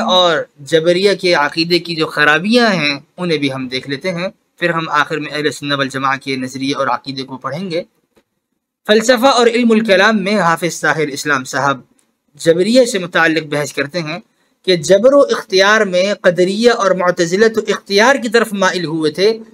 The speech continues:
جبکہ قدریہ کے بالمقابل جبریہ آیا، اور جبریہ کا کہنا یہ ہے کہ کوئی چیز اللہ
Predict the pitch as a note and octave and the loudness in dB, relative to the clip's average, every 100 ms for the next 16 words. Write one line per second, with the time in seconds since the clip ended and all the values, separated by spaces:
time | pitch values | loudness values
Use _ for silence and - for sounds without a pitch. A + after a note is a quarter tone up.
0 | _ - E3 G#3 A3 A#3 B3 A#3 G3 F#3+ | _ -14 0 0 0 0 2 4 2 4
1 | F#3+ G3+ A#3 B3 A#3 G3 G#3 G#3 G3 F#3+ | 2 2 2 2 2 2 2 0 0 2
2 | F#3+ F#3+ A3+ F#3+ F3 E3+ F3+ G#3+ A3+ A3 | 2 2 0 0 2 4 4 4 4 4
3 | F3+ D#3+ C#3 A#2 _ _ _ _ G#3+ G#3+ | 2 2 0 -4 _ _ _ _ 0 0
4 | F3+ F#3 F#3+ G#3+ A#3 C#4 B3+ A3+ A3 A3 | 2 0 4 4 6 4 4 2 2 2
5 | G#3+ F#3+ F#3 G3 G3 F#3 G#3+ G#3+ F#3 - | 0 2 2 2 0 -2 0 0 -2 -4
6 | G3 F#3+ E3+ F3+ F3 G3+ | -4 -4 -6 -6 0 0